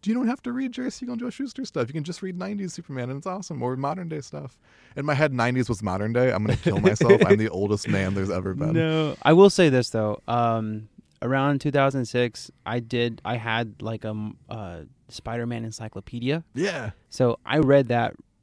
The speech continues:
Speaker 2: front to cover. I mean, I mean, cover to cover,
Speaker 1: Sure,
Speaker 2: front to
Speaker 1: sure.
Speaker 2: back. Um, so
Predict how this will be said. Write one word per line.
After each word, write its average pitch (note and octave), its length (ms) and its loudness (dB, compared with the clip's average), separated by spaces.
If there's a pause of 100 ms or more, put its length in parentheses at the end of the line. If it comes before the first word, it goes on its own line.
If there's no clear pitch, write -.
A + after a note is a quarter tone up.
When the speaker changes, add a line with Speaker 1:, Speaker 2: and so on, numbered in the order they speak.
(140)
Speaker 2:
front B2+ 300 -4
to A2 80 -8
cover. - 480 -8
I - 60 -6
mean, B2 220 2
I - 20 2
mean, A2+ 300 0
cover A#2+ 180 -2
to A2 60 0
cover, F#2+ 340 -6
Speaker 1:
Sure, - 60 -20
Speaker 2:
front A#2+ 160 0
to A#2 60 -2
Speaker 1:
sure. G#2+ 100 -2
Speaker 2:
back. - 180 -14 (420)
Um, G2+ 500 -4 (680)
so A#2+ 460 -2